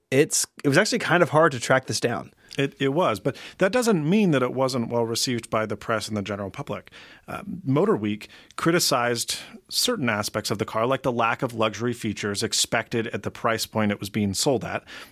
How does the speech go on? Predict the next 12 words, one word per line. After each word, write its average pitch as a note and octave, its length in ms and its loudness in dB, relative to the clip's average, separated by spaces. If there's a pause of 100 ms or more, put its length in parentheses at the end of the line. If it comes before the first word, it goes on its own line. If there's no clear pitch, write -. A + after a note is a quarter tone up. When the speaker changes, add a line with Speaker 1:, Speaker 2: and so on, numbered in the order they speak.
Speaker 2:
like G#2+ 240 0
automas-, A#2 520 0
uh, C3+ 140 0
automatically A#2+ 560 0
adjusting G#2+ 420 0
seats, - 440 -4 (300)
which - 260 -6 (540)
if A#2 160 -4
I A2+ 80 2
can F#2+ 340 -4
theorize G2 500 -4
here, G2+ 220 -4